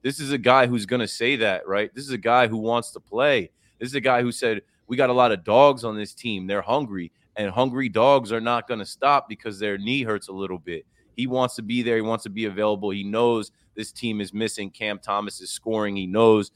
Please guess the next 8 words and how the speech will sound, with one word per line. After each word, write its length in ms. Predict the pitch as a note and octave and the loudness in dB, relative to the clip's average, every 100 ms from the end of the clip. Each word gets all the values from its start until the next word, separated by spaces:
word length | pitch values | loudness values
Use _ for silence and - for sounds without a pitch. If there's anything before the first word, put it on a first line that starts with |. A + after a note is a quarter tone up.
| _ _ | _ _
this 140 | G#2 - | -12 -10
team 260 | - A2+ | -8 -4
has 220 | G#2 G2 F#2 | -2 -4 -2
moving 400 | A2+ B2+ B2+ B2 | -4 -2 -4 -4
parts, 480 | - A#2 A#2 - | 2 4 2 -2
Ben 280 | - A2 G#2 | -8 -4 -4
Simmons 460 | - B2 B2+ A#2+ G#2+ | -4 -6 -4 -4 2
out, 300 | A2+ A2 | 2 2